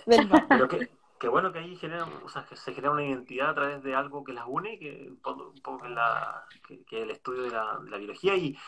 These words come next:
Speaker 2: interesante también que nazcan de, mm, se-, siempre se dice así como muy, muy,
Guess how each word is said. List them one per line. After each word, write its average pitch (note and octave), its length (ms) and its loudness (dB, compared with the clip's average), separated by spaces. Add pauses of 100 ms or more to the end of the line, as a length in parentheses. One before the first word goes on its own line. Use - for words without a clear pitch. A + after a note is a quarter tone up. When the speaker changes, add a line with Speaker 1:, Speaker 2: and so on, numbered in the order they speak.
(160)
Speaker 2:
interesante C#3 480 4
también G#3 260 4
que G3 340 -4
nazcan F#3+ 420 -2
de, D#3+ 160 -6
mm, C#3 320 -6 (1120)
se-, D#3 160 -12
siempre G3+ 260 -6
se G3+ 120 -6
dice G#3 280 -8
así F3 160 -14
como D#3+ 120 -10
muy, E3 220 -8
muy, E3 680 -12